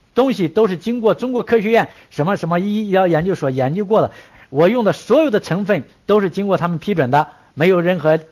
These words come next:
任何的东西，这是你的满足的手段。那当然你可以说，我这个减肥的手段根本不需要吃东西，所以当然就没有副作用。哎，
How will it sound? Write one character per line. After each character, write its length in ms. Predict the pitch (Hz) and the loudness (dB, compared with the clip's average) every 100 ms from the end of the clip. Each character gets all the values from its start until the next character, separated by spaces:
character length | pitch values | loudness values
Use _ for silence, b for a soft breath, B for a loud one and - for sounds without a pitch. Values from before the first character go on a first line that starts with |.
| _ | _
任 180 | 185 180 | -4 0
何 60 | |
的 60 | 180 | 0
东 140 | 196 | 0
西， 80 | 156 | -4
这 200 | 131 247 | -2 -2
是 140 | 208 | -2
你 140 | 180 147 | -4 0
的 180 | 156 175 | 0 0
满 260 | 147 139 127 | -2 -2 -2
足 100 | 151 | -4
的 120 | 160 | -4
手 180 | - 113 | -4 -2
段。 180 | 151 - B B B - | -2 -2 B B B -2
那 240 | 156 139 _ | -2 -2 _
当 160 | 196 | 2
然 120 | 208 | 2
你 100 | 190 | 2
可 80 | 160 | 0
以 60 | 180 | 0
说， 260 | - 185 B B B | 2 0 B B B
我 380 | 139 156 170 160 | -6 0 4 4
这 120 | 196 | 2
个 80 | 262 | -2
减 240 | - 175 | 0 0
肥 100 | 147 | 2
的 120 | 233 240 | 2 2
手 180 | 160 147 | 0 0
段 200 | 233 185 | -2 0
根 140 | 339 381 | -2 -2
本 120 | 403 | -4
不 180 | - 254 | -6 -6
需 140 | 269 | 2
要 140 | 302 | 2
吃 200 | 220 - | 2 -2
东 180 | 175 170 | -4 -2
西， 180 | 131 107 | -4 -8
所 160 | - 202 | -2 0
以 60 | 202 | 0
当 200 | 214 214 | 0 -2
然 100 | 160 | -4
就 120 | 160 | -4
没 140 | 131 | -2
有 120 | 156 160 | -2 -4
副 180 | 147 | -8
作 100 | 110 | -6
用。 80 | |
哎， 60 | 170 | -6